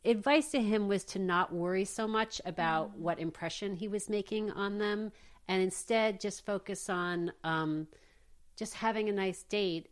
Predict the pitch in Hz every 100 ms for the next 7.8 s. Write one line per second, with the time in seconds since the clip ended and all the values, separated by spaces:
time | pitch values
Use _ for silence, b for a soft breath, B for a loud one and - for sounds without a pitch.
0 | - 185 175 175 - 170 165 165 170 269
1 | 247 220 - _ - 208 214 - 190 180
2 | - - 208 196 214 - 180 - 165 160
3 | 156 156 156 - 147 139 - - b b
4 | b 196 285 285 220 196 190 170 165 156
5 | 151 151 151 156 156 156 170 175 185 190
6 | - 269 247 190 160 156 - 160 160 160
7 | 160 156 - 156 156 156 156 156